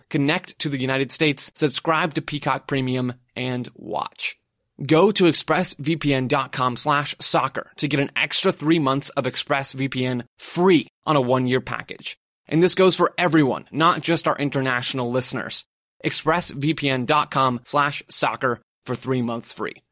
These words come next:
Again, expressvpn dot com slash soccer.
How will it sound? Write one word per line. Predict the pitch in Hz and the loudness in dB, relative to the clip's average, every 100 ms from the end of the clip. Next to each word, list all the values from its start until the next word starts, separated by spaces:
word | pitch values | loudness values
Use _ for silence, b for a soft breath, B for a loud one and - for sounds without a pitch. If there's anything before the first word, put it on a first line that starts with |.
| _ | _
Again, | 151 147 - - | -2 0 -2 -8
expressvpn | 147 - - 165 - 165 147 131 127 | -4 -2 0 0 0 0 2 2 2
dot | 113 135 139 | 2 0 0
com | 135 127 120 | 0 0 -2
slash | - - 123 110 - - | -4 -2 -2 -2 -6 -8
soccer. | - 110 104 - | -4 -2 -4 -12